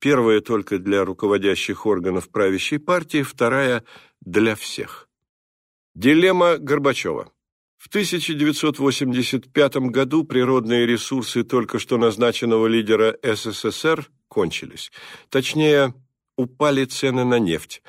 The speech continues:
в три раза по сравнению с уровнем четырёхлетней давности. И стало понятно, что неэффективную закрытую систему государственного управления нужно срочно менять.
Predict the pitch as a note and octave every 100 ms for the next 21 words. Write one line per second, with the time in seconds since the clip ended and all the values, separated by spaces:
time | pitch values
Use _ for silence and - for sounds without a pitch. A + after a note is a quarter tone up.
0 | _ _ _ - - B2+ D#3 E3+ C3 C3
1 | B2+ C#3 C3+ - G#2+ G2 G#2+ A2 A2 G#2+
2 | - A2 G#2+ G#2 G#2+ G#2+ - A2+ - G2+
3 | F#2+ G2+ G#2 G2+ G#2+ G#2 G#2 A#2+ G#2 B2+
4 | A#2 - - _ - - - - - -
5 | B2+ - C3+ B2+ C3+ C3+ C3 - A2 -
6 | B2+ B2 B2+ C3+ B2 C3+ - - D3+ B2
7 | A#2 G#2+ A#2+ - C3+ B2+ B2+ A2+ - A#2
8 | - C3+ B2 A#2 A2+ - A#2+ B2+ A#2+ -
9 | A#2 A#2 A#2 A#2 - B2 G#2+ B2 B2 D3+
10 | C#3+ A2+ G#2+ G#2 F#2 - - _ _ _
11 | - A#2 C#3+ A2+ A#2+ - A2 A2+ B2+ -
12 | A#2 A2+ G#2 F2+ D2+ - -